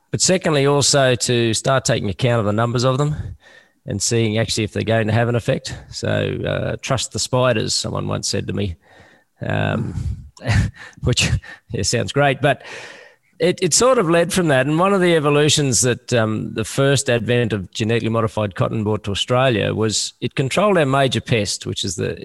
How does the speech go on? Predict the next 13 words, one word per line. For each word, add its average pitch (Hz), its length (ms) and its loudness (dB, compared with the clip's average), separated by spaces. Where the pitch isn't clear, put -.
He-, 113 300 0
Heliothus 113 680 2
caterpillar 101 540 -2
complex. 92 540 -6
And 123 160 0
so 147 240 4
then 180 600 2
we 139 220 2
were 135 160 2
actually, 139 480 2
we 131 180 2
weren't 170 360 2
spraying 143 800 2